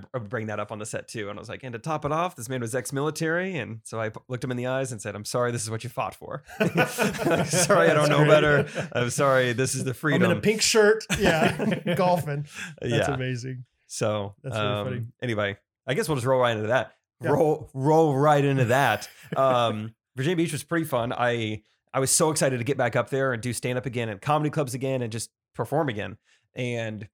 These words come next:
Speaker 1: the very first show was really fun. Just that, that nervousness you feel and the
Speaker 2: Mm-hmm.
Speaker 1: exhilarating feeling of just going up there and like, "This is a lot of new stuff. This is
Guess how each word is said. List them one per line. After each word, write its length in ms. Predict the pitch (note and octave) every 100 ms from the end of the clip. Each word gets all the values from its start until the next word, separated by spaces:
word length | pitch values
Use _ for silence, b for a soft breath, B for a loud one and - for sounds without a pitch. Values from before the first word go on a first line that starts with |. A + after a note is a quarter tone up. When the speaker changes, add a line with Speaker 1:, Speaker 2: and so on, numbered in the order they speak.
| _ _ _
Speaker 1:
the 100 | A2 A#2
very 200 | C#3+ D#3
first 240 | C#3+ C3
show 340 | - C3 A#2
was 240 | G#2+ A2 G#2
really 160 | B2+
fun. 440 | A#2 A#2 G#2+ G2+ G2+
Just 300 | - A#2 -
that, 280 | - A2+ - _ _ _ _ A#2+
that 160 | A#2+ A#2
nervousness 600 | B2+ C#3 C#3 D3+ C#3 C3+
you 60 |
feel 360 | - C#3+ C#3 B2+
and 120 | A2+
the 240 | G#2+ C3+ C3
Speaker 2:
Mm-hmm. 160 | E3
Speaker 1:
exhilarating 540 | A#2 C#3+ D3 C#3+ B2 G#2
feeling 400 | - C3 A#2 A2
of 60 |
just 100 | A2
going 180 | B2+ B2
up 120 | A#2
there 160 | A#2+ A2
and 80 | F#2+
like, 200 | E2+ -
"This 220 | A#2+ A#2
is 80 | G#2+
a 60 |
lot 440 | G#2 A2 A2+ G#2 G#2
of 60 |
new 120 | G#2
stuff. 240 | G#2 G#2+ A#2+
This 160 | D#3
is 100 | B2+